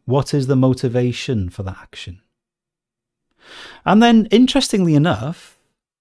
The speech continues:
there is one character, let's say, in the tale,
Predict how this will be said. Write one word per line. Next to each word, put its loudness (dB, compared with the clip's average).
there 6
is 6
one 4
character, -4
let's -8
say, -4
in -6
the -4
tale, -10